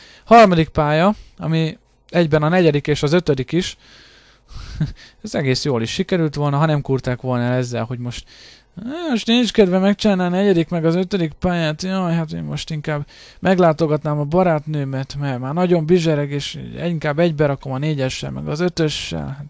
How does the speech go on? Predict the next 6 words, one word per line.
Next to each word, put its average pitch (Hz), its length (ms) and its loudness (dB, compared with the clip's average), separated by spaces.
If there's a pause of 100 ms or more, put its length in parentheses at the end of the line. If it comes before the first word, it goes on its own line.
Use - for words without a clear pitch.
(1000)
gratulálok 135 600 0
az 135 100 -2
ilyen 123 160 -2
felfogáshoz. 127 880 -8 (1700)
Na - 80 -16
mindegy. 117 520 -10